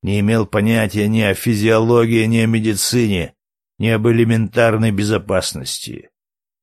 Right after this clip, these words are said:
И едва тебя не убил, но искалечил точно.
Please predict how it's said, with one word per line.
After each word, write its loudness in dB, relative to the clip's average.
И 0
едва 4
тебя 2
не 4
убил, 2
но -2
искалечил -2
точно. -6